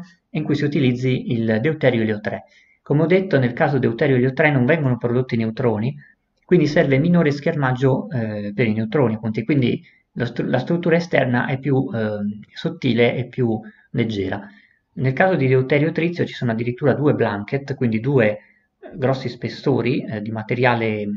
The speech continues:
diciamo, che scherma i neutroni. Questo rosso sono i magneti e quello in giallo invece è un, eh, viene detto direct energy conversion, quindi un sistema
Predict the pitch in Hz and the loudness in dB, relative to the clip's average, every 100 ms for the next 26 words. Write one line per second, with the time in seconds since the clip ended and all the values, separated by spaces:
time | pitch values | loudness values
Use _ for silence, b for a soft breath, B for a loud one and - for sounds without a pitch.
0 | - - 127 104 107 - 117 107 b b | -8 -12 -12 -12 -12 -10 -8 -8 b b
1 | b b - 120 - 117 113 143 175 160 | b b -12 -2 2 2 2 -2 0 2
2 | 127 117 - b b b _ 131 - 139 | 2 0 -4 b b b _ -4 2 2
3 | 147 139 - 127 113 110 104 104 143 135 | 2 0 -4 -2 -2 -2 -4 -2 0 0
4 | 107 104 185 202 B _ _ _ - 185 | -2 -2 -4 -4 B _ _ _ 2 4
5 | 196 175 143 156 147 143 147 160 151 131 | 6 6 4 2 2 2 4 4 4 4
6 | 123 117 117 110 107 107 107 123 131 139 | 2 2 0 0 -2 -4 -4 -2 0 0
7 | 139 107 135 156 147 147 123 123 120 117 | -2 0 0 0 -2 0 2 2 0 -4
8 | 123 117 104 101 110 120 117 117 139 - | -4 -2 -2 -2 -4 -2 -2 -2 -4 0
9 | 127 127 127 | 0 0 -2